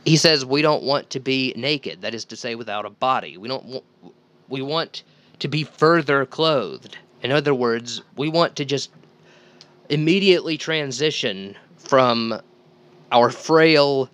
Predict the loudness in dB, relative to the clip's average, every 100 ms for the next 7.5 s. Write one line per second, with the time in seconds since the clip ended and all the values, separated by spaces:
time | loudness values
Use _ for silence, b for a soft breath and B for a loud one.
0 | b b b b _ _ _ _ _ _
1 | _ _ _ _ _ _ _ -4 2 2
2 | 2 0 2 0 0 0 0 0 0 -2
3 | -4 -6 -16 _ _ _ _ _ _ _
4 | _ -6 4 4 4 0 -2 2 4 4
5 | 2 -4 -4 -6 -6 -8 -6 -8 -8 -8
6 | -6 -8 -6 -8 -6 -8 -8 -6 -4 -6
7 | -10 -4 -2 -2